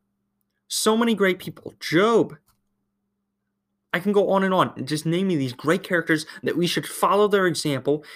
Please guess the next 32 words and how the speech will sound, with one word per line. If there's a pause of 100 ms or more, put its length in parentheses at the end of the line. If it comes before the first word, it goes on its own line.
(240)
for
their
faith, (220)
for
their
obedience. (880)
Following
David,
we
see
what
happened
after
disobedience, (240)
how
we
can (380)
reset
our
lives
and
reset
our
focus
on
God. (1700)
It
also
shows
us (360)
God's
wrath